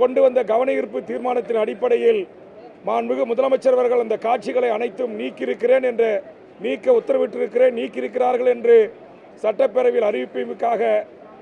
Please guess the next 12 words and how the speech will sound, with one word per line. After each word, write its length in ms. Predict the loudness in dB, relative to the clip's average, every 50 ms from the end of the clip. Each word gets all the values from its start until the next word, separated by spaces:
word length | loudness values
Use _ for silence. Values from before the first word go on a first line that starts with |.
| -18 -8 -4
நான் 200 | -4 -4 -2 -2 -2
மாண்புமிகு 340 | -4 -2 -2 -2 -2 -2 -2 -2 -2
தமிழக 300 | 0 2 2 2 2 0
முதலமைச்சருக்கும் 800 | 0 -2 0 0 0 0 0 0 0 0 0 -2 -2 -2 -4 -6 -12 -18 -20 -20 -20 -20 -20 -10 -8 -6
தமிழ்நாடு 400 | -4 -2 0 0 2 2 2 2
அரசுக்கும் 580 | 0 0 -2 -2 -2 -4 -4 -2 -4 -4 -4 -6
நெஞ்சார்ந்த 600 | -2 0 2 2 2 2 0 0 0 0 -2 -2 -6 -8
நன்றியை 340 | -8 -8 -6 -4 -4 -4 -2
தெரிவித்துக் 340 | -2 -2 -4 -4 -6 -6 -4
கொள்கிறேன். 400 | -4 -4 -2 -2 -2 -2 -4 -6 -12 -20 -20 -20 -20 -20 -20 -20 -18 -18 -20 -20 -20 -20 -20 -18 -12 -10 -8 -8 -8 -8 -10 -10 -10 -10 -12 -12 -6 -2
ஒரே 180 | 2 2 2 2
நிமிடம். 300 | 2 -2 -6 -8 -8